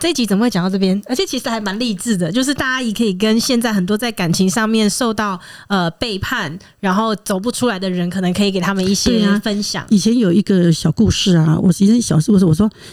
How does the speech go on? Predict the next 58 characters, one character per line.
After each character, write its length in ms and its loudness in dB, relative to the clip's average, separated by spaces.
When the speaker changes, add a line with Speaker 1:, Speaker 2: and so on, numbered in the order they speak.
Speaker 2:
小 180 0
英 160 4
跟， 220 2
小 220 2
英 100 4
跟 140 4
小 180 2
明， 460 4
Speaker 1:
嗯。 280 0
Speaker 2:
呃， 100 4
两 160 4
个 100 2
都 80 0
在 140 2
比， 320 0
比， 140 -2
比 120 0
什 160 -2
么？ 280 0
小 180 0
明 160 2
说 280 2
：“哎， 60 2
我 140 2
们 140 0
家 180 0
有， 280 2
呃， 440 2
宾-， 260 2
宾 160 2
士 160 -4
的 100 0
车 220 0
子。” 280 -2
那 160 2
小 200 0
英 120 4
就 140 0
说 280 0
：“我 60 2
们 160 2
家 180 0
有 160 4
B 200 0
M 120 -2
W 460 0
的。” 260 -2
好， 240 2
那 100 0
现 120 0
在 40 2
两 120 2
个 80 2
人 100 2
就 80 -4
平 220 0
手 200 -2
啦。 220 2